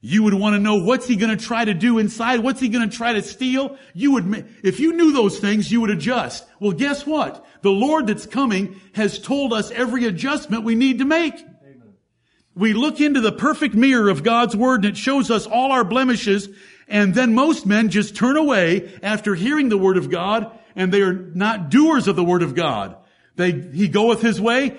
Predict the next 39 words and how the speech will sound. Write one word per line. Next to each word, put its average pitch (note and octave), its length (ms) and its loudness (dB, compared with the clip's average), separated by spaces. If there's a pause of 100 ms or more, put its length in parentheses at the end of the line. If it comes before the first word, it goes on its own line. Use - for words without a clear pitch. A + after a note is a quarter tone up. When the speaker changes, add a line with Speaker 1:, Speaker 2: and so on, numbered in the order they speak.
Speaker 1:
and G3+ 180 -2
forgetteth G#3+ 540 0
what G#3 200 -2
manner G#3+ 360 -2
of D#3+ 120 -4
man G#3+ 240 -2
he G#3 80 0
was." G3+ 460 -4 (240)
Well, G3 140 0
there's A#3+ 180 0
a G#3 100 0
manner B3 340 2
of G#3 180 -2
persons A3 560 -4 (260)
God A#3+ 260 -2
expects B3+ 520 -6
us A#3 140 -2
to A3+ 120 -4
be, C#4+ 380 0 (220)
and G#3+ 120 2
we A#3 100 4
can A#3 160 0
just A#3+ 200 0
read D#4+ 200 2
about G#3 240 2
it F3+ 60 2
in G3+ 80 4
the G#3+ 80 2
Bible. A#3+ 560 -2 (480)
Let's G#3 260 0
read A#3 360 4
what F#3 260 -2
manner A3+ 360 2
of F#3 140 -2
persons B3 400 -2
we G#3+ 140 0
ought G#3+ 280 -2
to F#3+ 60 -2
be G#3 460 0